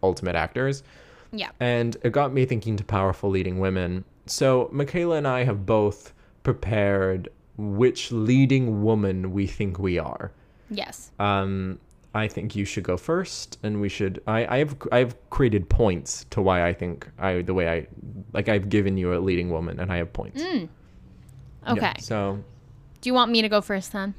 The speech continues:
Speaker 2: I'll go first then.
Speaker 1: Yes.
Speaker 2: So I want you to hear me out on this one. Okay?
Speaker 1: <laughs>
Speaker 2: I feel like you're not gonna
Speaker 1: Okay.
Speaker 2: expect it. You're not, you might be a little confused at first, but I want you to think
Speaker 1: Sure.
Speaker 2: of the person, okay?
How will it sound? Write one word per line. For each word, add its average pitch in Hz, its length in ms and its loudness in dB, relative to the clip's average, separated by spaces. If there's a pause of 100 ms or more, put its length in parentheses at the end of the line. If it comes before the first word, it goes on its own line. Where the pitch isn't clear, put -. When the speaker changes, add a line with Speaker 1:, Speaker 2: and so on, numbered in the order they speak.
(100)
Speaker 2:
I'll 202 120 -8
go 185 120 -4
first - 300 -14
then. - 100 -4
Speaker 1:
Yes. 92 320 -2 (1120)
Speaker 2:
So 247 340 2
I 247 180 4
want 247 440 -2
you 311 80 -2
to 269 80 -4
hear 220 240 -6
me 196 100 -8
out 120 160 -6
on - 140 -12
this - 240 -10
one. 240 280 -16 (600)
Okay? 233 380 -2 (100)
Speaker 1:
<laughs> - 100 -20
Speaker 2:
I 240 140 2
feel 254 140 2
like 240 120 4
you're 226 120 0
not 196 240 0
gonna 330 160 0
Speaker 1:
Okay. 359 60 0
Speaker 2:
expect 254 460 -8
it. 254 340 -8 (500)
You're 214 100 -4
not, 220 240 0
you 240 300 0
might 220 260 2
be 247 80 4
a 247 60 6
little 240 100 2
confused 233 720 -2
at - 120 -6
first, - 480 -10 (260)
but 220 100 4
I 214 60 8
want 233 200 2
you 269 120 2
to 269 60 4
think 254 200 -2
Speaker 1:
Sure. - 60 -4
Speaker 2:
of - 80 -12
the 214 80 0
person, - 720 2 (220)
okay? 202 500 0